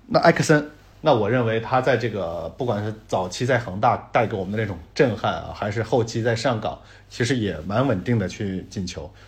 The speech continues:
那我认为这两个前锋是，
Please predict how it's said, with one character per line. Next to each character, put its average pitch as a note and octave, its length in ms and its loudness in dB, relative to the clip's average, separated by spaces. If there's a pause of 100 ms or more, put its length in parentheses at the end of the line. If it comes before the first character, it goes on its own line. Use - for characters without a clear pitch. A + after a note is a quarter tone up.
(160)
那 A2+ 100 2
我 F#2 140 0
认 G#2 160 0
为 F#2+ 260 -2
这 E3 100 8
两 F#2 220 4
个 G2+ 200 -4
前 F#2+ 260 -6
锋 G#2+ 240 -2 (120)
是， - 460 -4